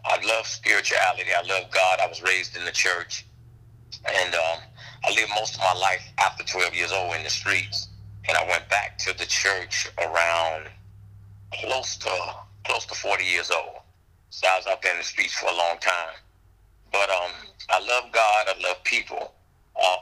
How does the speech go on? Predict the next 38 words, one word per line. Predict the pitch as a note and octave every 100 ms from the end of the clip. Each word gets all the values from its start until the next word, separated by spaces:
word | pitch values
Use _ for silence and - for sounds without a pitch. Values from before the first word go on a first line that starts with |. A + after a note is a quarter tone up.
| F#2
I | F#2+
love | A2 G#2
working | G#2 G2 F2+
in | F2+ F2+
ministry. | G#2+ G#2+ - - G2 - - - - - _
Uh, | F2+ F2+ F2 E2+ - -
my | -
style | - G2+ G2 F#2+
of | F#2+
ministry | G2 - F#2
is | E2
very | F#2+ G2+ F#2+ E2+
unorthodox. | F2+ G2 - G2 F#2 - - - - - - _ -
It's | E2 -
very | A#2 A2
so | F#2+ - G#2+
not | G2+ F#2+ -
churchified, | A2+ A2+ - - - - - A2 - - -
but | G2 - -
<clears throat> | F3+ - - - -
it's | G#2+ G#2+
more | A2 G#2
so | - G2
in | F#2
a | F2
real | G2+
person | - G#2+ - -
perspective. | - - - - - - _ _ - - -
And | F#2
when | F#2 F#2+
I | F#2+
say | - F#2+
that, | - F#2+ F#2 - _ _ _ _ _ _ - -
I | F#2+
mean | F#2+ F#2 F2
that, | E2+ E2
um, | D#2+ D2+ - _ _ _
I | -